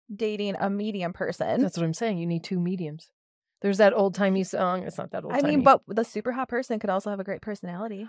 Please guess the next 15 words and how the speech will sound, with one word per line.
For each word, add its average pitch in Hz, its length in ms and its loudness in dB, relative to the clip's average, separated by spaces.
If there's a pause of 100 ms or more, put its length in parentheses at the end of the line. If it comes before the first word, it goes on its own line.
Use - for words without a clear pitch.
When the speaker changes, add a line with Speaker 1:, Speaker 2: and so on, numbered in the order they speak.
(140)
Speaker 2:
We're, 233 240 4 (240)
okay, 220 400 2
this 220 180 -2
isn't 226 200 -2
about 269 260 0
you. 180 360 -6
<laughs> 302 60 -10 (960)
Okay. - 260 0 (1400)
We 285 200 12
are 262 140 12
talking 262 580 6
<laughs> 277 120 -10
about - 240 -4
somebody 262 480 4
else. - 480 2